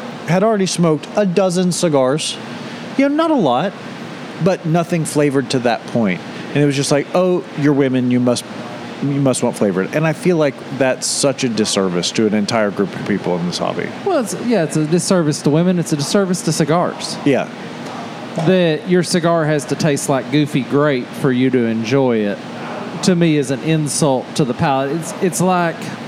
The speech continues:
Speaker 2: it'd be like going into a steak restaurant.
Speaker 1: And then putting A one on the table.
Speaker 2: Or, yeah, are they saying, "Oh, no, she's gonna have a salad."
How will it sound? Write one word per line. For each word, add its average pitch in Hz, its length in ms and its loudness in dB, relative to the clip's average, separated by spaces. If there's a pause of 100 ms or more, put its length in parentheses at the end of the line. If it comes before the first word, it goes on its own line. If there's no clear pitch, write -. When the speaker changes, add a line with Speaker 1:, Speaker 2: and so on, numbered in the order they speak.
(1040)
Speaker 2:
it'd 190 160 2
be 220 120 4
like 190 180 0
going 170 260 2
into 143 200 2
a 123 60 2
steak 139 440 0
restaurant. 135 800 0 (340)
Speaker 1:
And 131 120 0
then 131 100 2
putting 127 280 2
A 117 180 4
one 113 240 2
on 98 120 0
the 92 100 0
table. 87 380 0 (120)
Speaker 2:
Or, 208 140 2
yeah, 190 260 0
are 165 80 4
they 160 140 2
saying, 156 280 2
"Oh, 170 240 2
no, 147 220 0
she's 139 200 -4
gonna 127 160 -2
have 113 120 -2
a 98 40 -4
salad." 82 380 -6